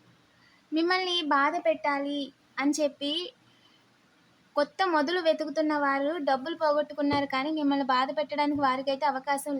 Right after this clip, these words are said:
లేదండి, అవకాశం దొరకలేదు. So, బాధ పెట్టడానికి మొదలు ఎవరు పెట్టారు, అందులో ఎవరెవరు ఉన్నారు, ఏ ఉద్దేశంతో మొదలు పెట్టారు, అసలు ఏం చేద్దాం అనుకుంటున్నారు, ఏ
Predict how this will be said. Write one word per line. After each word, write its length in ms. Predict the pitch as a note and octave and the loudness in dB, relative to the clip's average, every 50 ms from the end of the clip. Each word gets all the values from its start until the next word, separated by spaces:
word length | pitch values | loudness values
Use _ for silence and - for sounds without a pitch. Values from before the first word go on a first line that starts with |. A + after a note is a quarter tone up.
| B3 | -6
లేదండి, 420 | A#3+ B3 C4 C4 C4+ C4+ C4 C4 D#4 F#4 E4+ C#4 | -6 -6 -6 -6 -4 -6 -6 -6 -6 -6 -4 -4
అవకాశం 360 | C4+ C4+ C4+ C#4+ C#4 - D#4 C#4 | -4 -2 -4 -4 -4 -2 -2 -2
దొరకలేదు. 540 | C4+ B3+ B3+ C4+ C4+ D4 C#4+ C4+ C4+ C4 D#4+ G4 G4 - - - - - - - | -2 -2 -4 -4 -4 -2 -2 -2 -2 -2 -6 -10 -12 -14 -20 -20 -20 -20 -16 -10
So, 100 | - F4 E4+ F4+ E4 E4 | -6 -4 -4 -2 2 2
బాధ 160 | D4 D4 D4+ E4+ E4+ F4 | 2 2 2 0 -4 -8
పెట్టడానికి 460 | D4 E4+ E4+ F4 E4+ E4+ E4+ F4+ F4+ E4 D#4 | -8 -2 0 0 0 0 -2 -4 -2 0 2
మొదలు 340 | D4 D4 C#4 E4 E4+ F4 F4+ F4 E4 D4 | 2 2 0 0 -4 -4 -4 0 2 2
ఎవరు 200 | C#4 D4 D#4 D#4 - | 2 2 0 -2 -2
పెట్టారు, 400 | E4+ E4 E4+ - E4 D#4+ D#4+ F4+ F#4 E4+ | -6 -6 -2 0 0 0 2 2 2 2
అందులో 280 | D#4+ D4 D4 D#4 E4 E4 D#4+ D4 | 2 2 0 0 0 2 2 2
ఎవరెవరు 360 | C#4+ C#4+ D4 D#4 D#4+ D#4+ D#4+ D#4 D4+ | 2 2 2 0 0 0 0 0 2
ఉన్నారు, 260 | D4 D4 D4 D#4 E4 D#4 D4 C#4+ | 2 2 0 0 0 0 2 2
ఏ 20 | C#4+ D4+ D4+ | 2 2 0
ఉద్దేశంతో 520 | D4 B3 C4 D4+ D#4 - D#4 D4+ C#4+ D#4 D4+ C#4+ | -4 -6 -4 -4 -2 -2 -2 -2 -2 0 0 0
మొదలు 200 | C4+ C4+ C#4 C#4+ C4+ C#4+ | 0 0 0 -2 0 -2
పెట్టారు, 280 | C#4 C4+ C#4+ C4+ C4 C#4+ | -2 0 0 0 0 -2
అసలు 180 | C4+ - C#4 C4 C4+ C#4 | -4 -2 -2 -2 -2 -2
ఏం 80 | E4 F#4+ F#4 G4 | -2 -4 -4 -2
చేద్దాం 300 | F4 D#4+ C#4 D#4 E4+ E4+ E4 | -2 0 0 0 0 0 -2
అనుకుంటున్నారు, 500 | E4 - E4 D#4+ D4+ D#4 D#4 D4 D4 D4+ C#4+ | -4 -4 -4 -4 -2 0 0 0 0 0 0
ఏ 20 | C#4 | 0